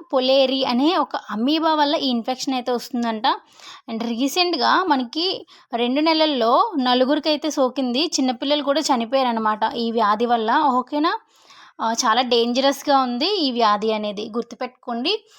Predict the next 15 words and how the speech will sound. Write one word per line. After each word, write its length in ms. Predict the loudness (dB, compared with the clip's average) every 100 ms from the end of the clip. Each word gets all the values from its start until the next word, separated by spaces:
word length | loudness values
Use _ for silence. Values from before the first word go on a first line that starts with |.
| _ -10
ఎక్కడ 240 | -2 0
బయటపడింది 600 | 2 2 0 -4 -2 -2
అంటే 180 | -4 -4
కేరళ. 520 | -4 -2 -2 0 -2 -4 _ -20 -20
కేరళ 560 | _ 4 4 6 2 4
గవర్నర్ 380 | 4 4 4 2
ఎవరండి? 580 | 2 2 2 0 0 -2 -8 _ -20 -2
ఆరిఫ్ 400 | 2 2 0 -4
మహమ్మద్ 460 | -2 0 2 0 0
ఖాన్. 460 | -2 2 2 2 -2 -6 _ _ _ _ -6
And 100 | -2
అలానే 160 | 0 -2
సీఎం 440 | -2 0 0 0
ఎవరు 320 | 0 2 2
అంటే 440 | 2 0 -2 -4